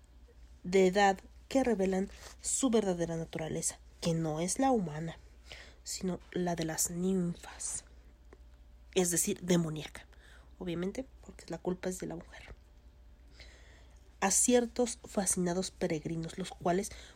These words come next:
muy a menudo son mucho mayores que ellas, hasta el punto de doblar, triplicar o incluso cuadruplicar su edad. Propongo designar a estas criaturas escogidas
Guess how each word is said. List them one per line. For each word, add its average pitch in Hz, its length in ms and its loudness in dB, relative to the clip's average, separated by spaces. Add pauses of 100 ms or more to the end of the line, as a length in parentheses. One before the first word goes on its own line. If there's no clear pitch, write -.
(180)
muy 254 240 4
a 294 80 4
menudo 170 420 0
son - 380 -2
mucho 208 720 2
mayores 160 520 -8
que - 80 -12
ellas, - 300 -12 (560)
hasta 214 220 -2
el 190 60 -2
punto 190 300 0
de 208 140 4
doblar, 160 420 0 (400)
triplicar 165 640 -2 (640)
o 202 140 8
incluso 180 580 0 (100)
cuadruplicar 185 920 2
su - 160 -6
edad. 151 220 -6 (960)
Propongo 302 500 6
designar 165 500 2
a 165 40 0
estas - 300 -2
criaturas 165 560 -2
escogidas - 880 0